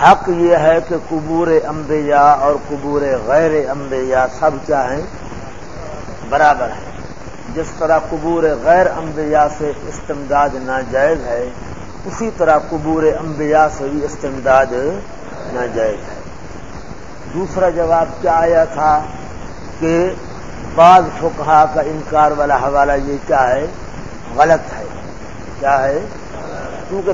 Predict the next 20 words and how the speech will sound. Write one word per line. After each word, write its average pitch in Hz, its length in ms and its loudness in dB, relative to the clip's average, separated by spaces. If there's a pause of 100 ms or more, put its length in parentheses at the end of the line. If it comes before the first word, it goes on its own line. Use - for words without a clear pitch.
بے 185 160 2 (120)
سر 170 120 0
و 175 180 4
پا 160 140 4
حوالہ 156 380 4
ہے، 156 160 4
نہ 156 100 -6
ابتدا 147 640 4
ہے 151 120 4
نہ 147 40 -4
انتہا 120 680 0 (100)
ہے، - 80 -10 (760)
اس - 180 -2
لیے 175 280 4 (120)
بات 165 240 8 (120)
وہی 165 280 2
معتبر 160 420 4
ہے 156 80 4
جو 156 140 -2
اکثر 165 340 -6